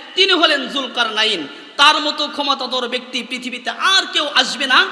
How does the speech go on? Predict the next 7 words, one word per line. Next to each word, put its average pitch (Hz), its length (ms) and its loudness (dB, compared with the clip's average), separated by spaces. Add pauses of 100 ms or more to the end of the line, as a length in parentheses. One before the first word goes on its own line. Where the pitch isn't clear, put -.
(320)
এত 311 360 6
ক্ষমতার 311 720 0
কারণে 262 520 2
তাকে 262 320 -4
জুলকারনাইন 240 920 0
নামে 220 420 0
তাকে 240 280 -4